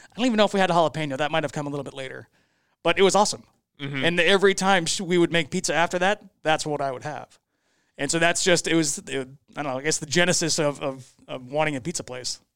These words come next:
Speaker 2: Okay, so let's get into that genesis a little bit.
Speaker 1: Ooh.
Speaker 2: Where, I mean, like we mentioned, you have not only Double Zero now, but you also own Pizza Pie Guys, which is right off one hundred fifty-six in Fort.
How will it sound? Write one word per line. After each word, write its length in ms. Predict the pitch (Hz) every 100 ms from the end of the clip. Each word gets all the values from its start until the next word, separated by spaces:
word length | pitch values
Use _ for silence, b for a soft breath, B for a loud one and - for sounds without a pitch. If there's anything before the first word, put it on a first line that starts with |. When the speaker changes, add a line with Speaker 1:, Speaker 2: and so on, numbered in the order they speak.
| -
Speaker 2:
Okay, 300 | 156 208 160
so 160 | - 131
let's 220 | 165 185
get 180 | - 180
into 240 | 196 202
that 240 | 156 131 110
genesis 520 | 123 120 110 123 113
a 60 | 113
little 240 | 110 110
bit. 280 | 107 117 110 143
Speaker 1:
Ooh. 100 | 131 B B -
Speaker 2:
Where, 800 | 117 123 139 175 208 240 240 - _ _ _ -
I 60 |
mean, 260 | 151 147 143 147
like 200 | 160 165
we 80 | 175
mentioned, 400 | 175 165 107 101
you 300 | 135 170 170
have 460 | 139 143 143 131 - _ -
not 200 | 131 170
only 160 | 170
Double 280 | 151 151 147
Zero 260 | 123 135 127
now, 220 | 117 120
but 180 | 127 120
you 80 | 127
also 260 | 135 143
own 260 | - 131 127
Pizza 300 | 139 139 117
Pie 220 | - 117
Guys, 260 | 110 117 120
which 180 | 101 107
is 80 |
right 160 | 113 117
off 140 | 113 -
one 80 |
hundred 200 | 110 120 -
fifty-six 500 | 117 117 - 120 -
in 100 | 104
Fort. 320 | 120 120